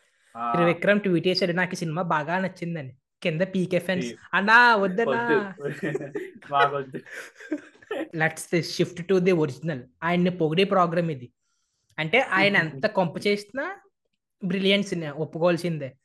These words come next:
Speaker 2: ఎందుకంటే ఆయన
Speaker 1: తప్పదు.
Speaker 2: వెయ్యి కోట్ల క్లబ్ లో లేకపోవచ్చు, కానీ వెయ్యి సార్లు రిపీట్, రిపీట్ వాల్యూ ఉన్న క్లబ్ లో అయితే
Speaker 1: ఆ.
Speaker 2: ఖచ్చితంగా ఉంటారు. So back to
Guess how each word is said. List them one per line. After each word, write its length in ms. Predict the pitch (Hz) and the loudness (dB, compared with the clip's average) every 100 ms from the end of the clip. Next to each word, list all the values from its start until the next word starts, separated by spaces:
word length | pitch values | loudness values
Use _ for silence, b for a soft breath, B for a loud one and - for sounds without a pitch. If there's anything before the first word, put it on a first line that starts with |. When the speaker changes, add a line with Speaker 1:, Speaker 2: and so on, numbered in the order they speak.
| _ _ _ _ | _ _ _ _
Speaker 2:
ఎందుకంటే 420 | 170 175 185 180 220 | -6 -2 0 2 2
ఆయన 160 | 214 | 2
Speaker 1:
తప్పదు. 120 | 220 | 4
Speaker 2:
వెయ్యి 180 | 175 180 | 4 4
కోట్ల 400 | 180 180 170 208 | 4 2 2 0
క్లబ్ 260 | 208 196 175 | 2 2 2
లో 60 | |
లేకపోవచ్చు, 680 | 202 180 175 185 180 - 135 - | 2 0 0 0 -2 -4 -16 -6
కానీ 140 | 196 208 | -2 0
వెయ్యి 280 | 180 180 190 | 0 0 -2
సార్లు 300 | 175 196 175 | -2 -2 -6
రిపీట్, 420 | 180 190 190 - - - | -8 -8 -8 -12 -20 -10
రిపీట్ 340 | 160 165 185 180 | -6 -2 -2 2
వాల్యూ 200 | 185 185 | 2 2
ఉన్న 100 | 185 | 0
క్లబ్ 280 | 190 165 180 | 0 0 2
లో 60 | |
అయితే 160 | 180 113 | 2 2
Speaker 1:
ఆ. 60 | |
Speaker 2:
ఖచ్చితంగా 340 | - - 175 170 | 0 -4 -6 -6
ఉంటారు. 400 | 147 135 123 226 | -8 -12 -2 2
So 140 | 220 | 4
back 320 | 196 180 - | 4 4 2
to 220 | 202 185 | 0 2